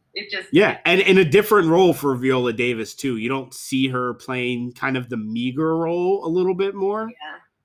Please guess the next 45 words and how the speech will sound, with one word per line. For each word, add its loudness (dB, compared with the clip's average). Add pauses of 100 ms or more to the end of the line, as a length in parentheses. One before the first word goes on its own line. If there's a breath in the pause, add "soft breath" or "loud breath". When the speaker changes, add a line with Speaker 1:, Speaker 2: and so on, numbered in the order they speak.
(260)
Speaker 2:
Um, 0
Speaker 1:
I -2
heard -4
Speaker 2:
and -2
Speaker 1:
that -6
Speaker 2:
she 0
was -6
Speaker 1:
Becky, -10
Speaker 2:
great. -8
Speaker 1:
Elizabeth -16 (140)
Becky's -10 (220)
great -12
in -16
it. -2
Speaker 2:
Yeah, 4
she 0
was, 2
I, 0
you 0
know, 4
go, -14
go 0
check. 0
I 4
haven't 0
seen 0
it 4
since -2
it 0
first -4
came -2
out, 0
but -4 (280)
I -2
would -2
definitely -4
recommend -10
it. -10
It's -8
pretty -6
good. -18
You -6
know, -2
it's -12
not -6